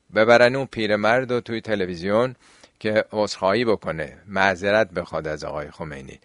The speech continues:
با آیت الله قومی که قبل از انقلاب دو تا مرجع بودن که اعتراض می‌کردن، با اون چیکار کردن با آیت الله قومی؟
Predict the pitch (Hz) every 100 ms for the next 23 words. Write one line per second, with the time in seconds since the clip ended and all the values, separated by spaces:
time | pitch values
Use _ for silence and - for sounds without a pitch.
0 | _ _ - 107 95 104 - 107 107 107
1 | 107 107 104 147 147 101 92 98 98 95
2 | 98 95 120 120 147 170 156 147 117 107
3 | 95 104 95 90 90 87 90 78 101 92
4 | 85 82 - 78 73 78 85 113 - 98
5 | 120 151 147 131 113 101 95 90 98 92
6 | 90 - - - _ 104 98 92 73